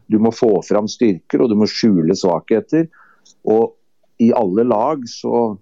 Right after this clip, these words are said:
så har du noen styrker, og du har noen svakheter. Og så er det jobben min å sørge for virkemidler for bruk av kompetanse, og det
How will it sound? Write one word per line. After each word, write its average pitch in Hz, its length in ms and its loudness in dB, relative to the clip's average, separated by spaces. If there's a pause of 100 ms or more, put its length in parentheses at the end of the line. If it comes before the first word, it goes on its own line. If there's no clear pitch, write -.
(100)
så 117 220 -2
har 82 260 -2
du 101 140 -2
noen 107 260 0
styrker, 170 560 0
og 131 460 2
du 139 100 2
har 85 160 -2
noen 95 160 -10
svakheter. 80 560 -4
Og 110 140 -4
så 127 160 0
er 123 80 -2
det 143 100 2 (880)
jobben 113 400 2
min 107 240 2
å 120 300 0 (100)
sørge 87 460 -2
for 107 100 0
virkemidler 90 640 -2
for 107 160 -2
bruk 90 480 0
av 92 300 0 (140)
kompetanse, 90 680 -4
og 101 240 0
det 101 140 2